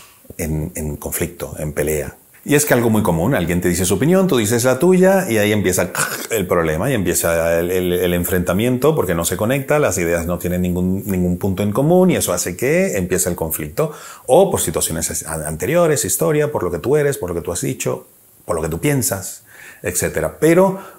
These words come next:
un truquillo de muchos, como te digo, que voy a seguir dando. ¿Qué tal si en vez de cuando una persona te dice su opinión, tú dices, "No, eso no es verdad, no, eso es incorrecto, no, es que no tienes la razón"? Dices algo como, "Fíjate, a eso que has dicho voy a agregarte lo siguiente".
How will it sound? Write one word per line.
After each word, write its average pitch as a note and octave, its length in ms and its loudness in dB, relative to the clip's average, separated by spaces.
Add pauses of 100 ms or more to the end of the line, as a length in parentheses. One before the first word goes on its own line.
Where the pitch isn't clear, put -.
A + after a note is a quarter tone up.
(200)
un G3 160 4
truquillo D2+ 580 0
de F2 140 -2
muchos, G#2+ 360 0
como F2+ 220 -2
te F2 80 0
digo, G2+ 160 0
que G2+ 80 0
voy E2+ 120 0
a E2+ 60 2
seguir D#2+ 280 -6
dando. D2 240 -6
¿Qué E3 100 0
tal G3 500 0 (240)
si - 200 0
en G#2 100 2
vez B2+ 240 2
de D3 280 2
cuando G#2 280 2
una A2+ 160 0
persona A2+ 340 -2
te G#2+ 100 -2
dice G#2+ 260 -2
su G#2 100 -2
opinión, G2+ 400 -2
tú G2+ 80 -2
dices, F#2+ 320 -2
"No, C#3 400 0 (100)
eso A2 240 0
no A2 80 0
es G2 80 0
verdad, E2+ 420 0
no, A#2+ 280 0
eso F2+ 140 -4
es - 240 -4
incorrecto, F2 560 -2
no, C3+ 420 0
es F2+ 140 -4
que - 100 -4
no G2+ 80 0
tienes F#2+ 220 0
la F2+ 100 2
razón"? G2+ 460 -2 (1040)
Dices F#2+ 340 -2
algo F#2+ 260 2
como, D#2+ 720 -2 (800)
"Fíjate, C3+ 320 4
a - 20 8
eso D3 160 4
que C#3 80 2
has C#3 120 2
dicho C#3+ 200 0
voy B2+ 140 4
a A#2 40 4
agregarte G2+ 440 2
lo F#2 80 0
siguiente". D#2 600 -6